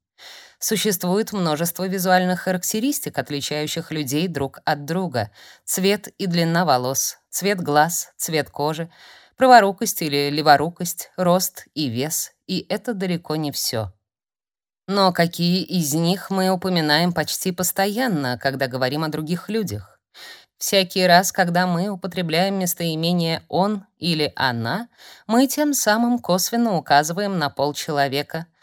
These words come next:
но не на другие его особенности.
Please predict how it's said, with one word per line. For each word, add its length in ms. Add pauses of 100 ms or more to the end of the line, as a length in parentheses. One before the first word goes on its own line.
(240)
но 300
не 180
на 120
другие 520
его 400
особенности. 960